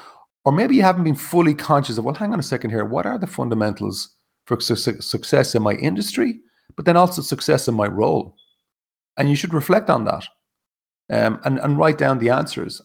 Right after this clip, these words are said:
And I think even discuss it with other people to see what their view is, help you hone your own approach to what are the key principles, what are the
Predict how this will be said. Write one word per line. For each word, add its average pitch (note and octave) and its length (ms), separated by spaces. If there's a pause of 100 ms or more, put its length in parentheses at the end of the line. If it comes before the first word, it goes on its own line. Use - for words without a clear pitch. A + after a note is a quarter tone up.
And B2+ 100
I B2 60
think C3+ 240
even A#2+ 420
discuss - 420
it B2+ 40
with A#2+ 100
other A#2 160
people B2 320
to A2 80
see A#2 200
what G#2 240
their A2 460 (340)
view A#2 180
is, A2 160
help B2+ 240
you A2+ 240
hone C3+ 380
your A2+ 160
own G#2+ 160
approach G#2+ 440
to A2 80
what A2+ 200
are A#2+ 400 (560)
the - 80
key A#2+ 180
principles, A2+ 500
what B2 140
are C3 120
the G#2+ 140